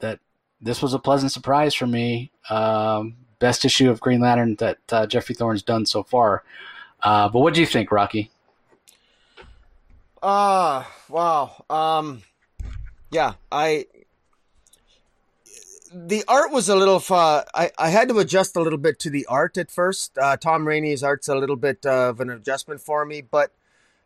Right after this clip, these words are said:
Speaker 2: uh, you know, wha-, the art grew on me, and p-, frankly, the story here, uh, I was impressed by the story. I,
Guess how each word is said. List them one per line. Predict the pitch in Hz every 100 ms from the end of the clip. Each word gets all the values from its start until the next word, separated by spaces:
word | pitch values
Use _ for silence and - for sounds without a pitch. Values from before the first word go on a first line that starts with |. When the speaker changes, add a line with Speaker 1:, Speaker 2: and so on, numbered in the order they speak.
| _
Speaker 2:
uh, | 135 143 _ 214
you |
know, | 202 196 190 _ _ _ _
wha-, | 123 190 - _ _ _ -
the | 185 220
art | 269 190
grew | 202 220
on | 214 202
me, | 190 190 190
and | 185 180 175 -
p-, | - - -
frankly, | - 247 294 285
the | 226 190
story | - - 220 220
here, | 170 180 170 160 - _ _ _ _ _ -
uh, | 135 139 - _ _ _ _ -
I |
was | 247 233
impressed | 220 262 262
by | 254 220
the |
story. | 170 - 208 196 123 _ _ - - _ -
I, | 190 190 180